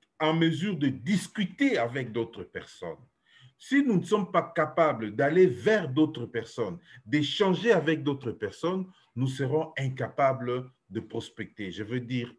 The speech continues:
euh, plus positivement, nous devons nous-mêmes être capables de rencontrer d'autres personnes, de discuter avec d'autres personnes,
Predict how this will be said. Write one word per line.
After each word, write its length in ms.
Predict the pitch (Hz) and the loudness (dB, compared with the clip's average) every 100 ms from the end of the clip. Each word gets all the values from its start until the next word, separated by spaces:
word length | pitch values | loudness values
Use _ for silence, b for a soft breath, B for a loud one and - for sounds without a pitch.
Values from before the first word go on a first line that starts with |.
| - | -8
euh, 160 | 104 | -8
plus 220 | 95 123 - | -6 -8 -8
positivement, 840 | 98 85 90 104 87 117 180 185 B B B B B B B B B | -10 -10 -12 -12 -8 -6 -6 -10 B B B B B B B B B
nous 200 | 139 185 | -2 0
devons 560 | 175 190 190 233 202 - _ _ - | 4 4 4 2 0 -10 _ _ -4
nous-mêmes 460 | 143 170 185 208 - | 2 4 4 0 0
être 280 | 175 165 135 | -2 -2 -6
capables 880 | 135 131 160 160 147 147 156 156 B B 101 | -2 -2 0 0 0 -2 -2 -4 B B -14
de 200 | 98 127 | -2 0
rencontrer 680 | 123 165 156 160 151 160 160 | 2 2 2 0 0 0 0
d'autres 320 | 135 127 95 | 0 -2 -8
personnes, 540 | - 92 - 87 80 - _ b b - | -10 -12 -10 -12 -12 -16 _ b b -10
de 100 | 117 | -8
discuter 800 | 104 113 131 - 180 175 202 160 | -8 -6 -6 -4 -6 -2 2 4
avec 260 | 120 127 | 4 -2
d'autres 320 | 117 117 - 98 | -2 -6 -4 -10
personnes, 520 | 92 - - 87 | -8 -12 -10 -12